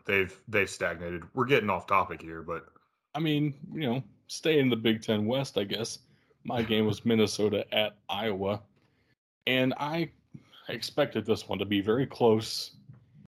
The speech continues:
Speaker 2: and it wasn't gonna be like a showcase of world-class football here, but it was gonna be a pretty good football game. That's pretty much exactly what it ended up being.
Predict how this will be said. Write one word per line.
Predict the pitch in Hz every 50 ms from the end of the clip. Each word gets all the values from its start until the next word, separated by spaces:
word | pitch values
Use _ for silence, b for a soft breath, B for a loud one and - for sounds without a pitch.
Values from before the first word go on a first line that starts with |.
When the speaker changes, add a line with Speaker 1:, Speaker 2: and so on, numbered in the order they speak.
| _ _ _ _ _ -
Speaker 2:
and | 101 98 101 101 101 101 98 98 95 92 - _ _ _ _ _ _ _ _ _ _ _ _ _ _ _ _ _ _ _ _ _ _ _ _ _ _ _ _ _ _ -
it | - 117 107
wasn't | 113 135 135 123 123 120
gonna | 113 110
be | 110 107 107 104
like | 104 101 98 -
a | 104 98
showcase | - - - 101 101 98 - 104 98 98 - -
of | 98 95 -
world-class | 107 104 107 104 101 - - 113 107 98 98 -
football | - - 98 95 - 95 92 - - -
here, | 92 90 92 - _
but | - 107
it | 101 104
was | 110 104
gonna | 101 110 110 110
be | 107 107 104 104
a | 101
pretty | 107 - - 107 104 101 98
good | 98 107 98 98 101
football | - 107 107 - 117 117 113
game. | 120 123 131 135 - - - - _ _ B B B B B B B B B
That's | B - 123 -
pretty | - 127 127 120
much | 117 113 -
exactly | 110 104 107 104 104 - 113
what | 110 107 107 110
it |
ended | 113 101 98 98
up | 101 90 98
being. | 101 101 101 107 113 113